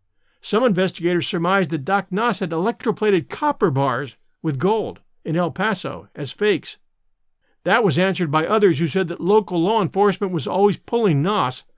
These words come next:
who was known to drink and drive, over, causing a few nights for him in a clinker,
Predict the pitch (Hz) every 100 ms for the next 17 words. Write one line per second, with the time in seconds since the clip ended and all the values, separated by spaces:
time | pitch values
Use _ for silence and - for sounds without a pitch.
0 | _ 170 131 139 156 196 165 156 185 196
1 | 170 202 185 156 120 _ _ _ _ _
2 | 208 233 143 - - _ - 185 160 175
3 | 143 208 208 214 - 175 190 208 170 -
4 | 233 202 107